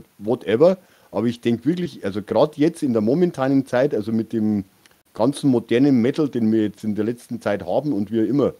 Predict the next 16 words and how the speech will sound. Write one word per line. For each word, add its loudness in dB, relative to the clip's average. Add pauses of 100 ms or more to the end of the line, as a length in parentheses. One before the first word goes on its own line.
(340)
dass -4
ihr 0
da 2
mit 0
eurem 2
Konzept -4 (220)
so -6
gut -2
reinpassen -4
darf, -6
weil -4
ihr -4
im, 0 (580)
im 0
kein 0
Kon-, 0